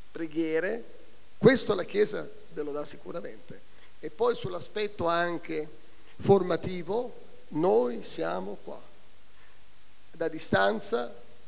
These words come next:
noi possiamo raggiungervi e periodicamente anche venire a visitarvi, magari fra tre, quattro mesi, per dire, per sostenervi, incoraggiarvi e sentire anche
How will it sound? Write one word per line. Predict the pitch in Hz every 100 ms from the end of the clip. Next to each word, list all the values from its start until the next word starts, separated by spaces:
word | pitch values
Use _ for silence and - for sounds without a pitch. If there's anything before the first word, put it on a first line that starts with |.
| - -
noi | 175 196 190
possiamo | 156 - - 175 170 160 151 147 - -
raggiungervi | 147 147 175 196 226 214 240 240 - - - -
e | 226 196
periodicamente | - 220 220 202 180 - 165 147 151 147
anche | 135 127 175 185 180 - -
venire | 147 170 214 175 113 -
a | -
visitarvi, | 151 - - 139 131 156 196 214 - - - - -
magari | 175 156 170 160
fra | 156
tre, | 147 160 175
quattro | 165 147 -
mesi, | 151 165 180 170 - - - -
per | -
dire, | - 139 151 190 208 - - - - - - - - - - -
per | 185
sostenervi, | - 220 214 202 180 165
incoraggiarvi | 170 190 202 196 156 147 147 151 - -
e | - -
sentire | - 202 - 254 107
anche | 90 101 98 92